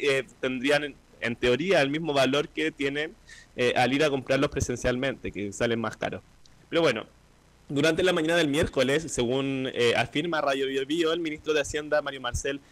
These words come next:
entregó más detalles sobre las implicaciones del pacto fiscal para el desarrollo. Una de las preguntas hechas por un periodista en el punto de prensa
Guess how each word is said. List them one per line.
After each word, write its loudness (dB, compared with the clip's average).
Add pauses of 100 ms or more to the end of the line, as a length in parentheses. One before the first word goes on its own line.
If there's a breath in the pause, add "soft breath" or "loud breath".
(160 soft breath)
entregó 2
más 2
detalles 2
sobre 0
las 0
implicaciones -2
del -2
pacto -2
fiscal 4
para 0
el -2
desarrollo. 2 (540 loud breath)
Una 4
de 4
las 2
preguntas 0
hechas 0
por -2
un -4
periodista 0
en -2
el -6
punto -8
de 0
prensa -4